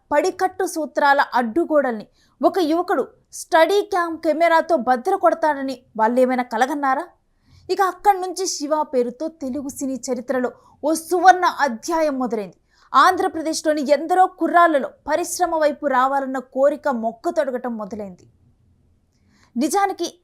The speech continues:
శివలో కనీవిని ఎరుగని కథేమీ ఉండదు. కాలేజీలో రౌడీజానికి ఎదురు తిరిగిన ఓ విద్యార్థి బయటకొచ్చాక ఆ వ్యవస్థను నాశనం చేయడం కోసం తాను కూడా అదే మార్గంలో వెళ్ళటమే ఇందుకు మెయిన్ పాయింట్.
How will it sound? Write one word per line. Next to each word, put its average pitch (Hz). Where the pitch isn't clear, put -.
శివలో 339
కనీవిని 359
ఎరుగని 294
కథేమీ 285
ఉండదు. 277
కాలేజీలో 349
రౌడీజానికి 294
ఎదురు 269
తిరిగిన 320
ఓ 262
విద్యార్థి 226
బయటకొచ్చాక 254
ఆ 320
వ్యవస్థను 370
నాశనం 311
చేయడం 285
కోసం 254
తాను 247
కూడా 294
అదే 320
మార్గంలో 311
వెళ్ళటమే 254
ఇందుకు 311
మెయిన్ 320
పాయింట్. 180